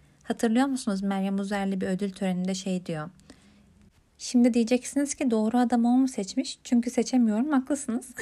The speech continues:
<laughs> Aşk hayatım bir cümle olsa bu cümle olabilirdi.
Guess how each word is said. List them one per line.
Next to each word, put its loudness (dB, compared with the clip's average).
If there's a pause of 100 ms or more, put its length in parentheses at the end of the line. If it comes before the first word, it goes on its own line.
(320)
<laughs> -16
Aşk 2
hayatım 4
bir 0
cümle 4
olsa 2
bu 2
cümle 2
olabilirdi. 0